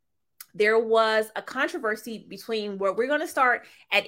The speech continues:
eight P M or nine P M. And so we allowed you guys to vote, and the Remar nurses chose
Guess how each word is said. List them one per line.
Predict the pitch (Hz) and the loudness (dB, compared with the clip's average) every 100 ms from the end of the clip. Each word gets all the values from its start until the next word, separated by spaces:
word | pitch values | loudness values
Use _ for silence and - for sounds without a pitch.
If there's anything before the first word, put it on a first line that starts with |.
| - | 0
eight | 240 - | 0 -2
P | - 285 269 | -6 -2 0
M | 269 262 | 0 -2
or | 202 | -2
nine | 208 208 214 214 | 0 4 4 2
P | 196 220 175 | -4 -8 -6
M. | 123 101 | -8 -10
And | 190 196 | -10 -4
so | 240 214 | 0 0
we | 202 226 | 2 2
allowed | 214 196 214 | 4 4 2
you | 254 | 2
guys | 247 233 254 | 4 4 2
to | 277 | -6
vote, | 226 214 208 - _ - _ _ 226 | 2 4 4 -2 _ -20 _ _ 0
and | 226 220 214 | 2 2 0
the | |
Remar | 202 233 226 226 226 | -2 -4 0 0 2
nurses | 202 202 202 - | -2 -4 -12 -10
chose | - 202 190 | -4 -2 -2